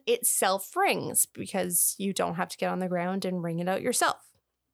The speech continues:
Trudy goes through a bunch of questions with her and allows her to get the capital that she wants,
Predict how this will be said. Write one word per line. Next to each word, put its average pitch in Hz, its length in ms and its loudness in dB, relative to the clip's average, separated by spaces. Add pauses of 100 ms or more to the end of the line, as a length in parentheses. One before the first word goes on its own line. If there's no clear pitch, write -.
(960)
Trudy 294 280 2
goes 254 260 2
through 254 200 0
a 214 60 0
bunch 185 180 0
of 180 140 -4
questions 302 440 2
with 285 180 -2
her 262 500 4
and 196 560 2
allows 190 380 2
her 202 100 -2
to 196 80 -4
get 190 180 -2
the 190 80 -2
capital 185 440 0
that 175 160 0
she - 160 -2 (120)
wants, 294 600 2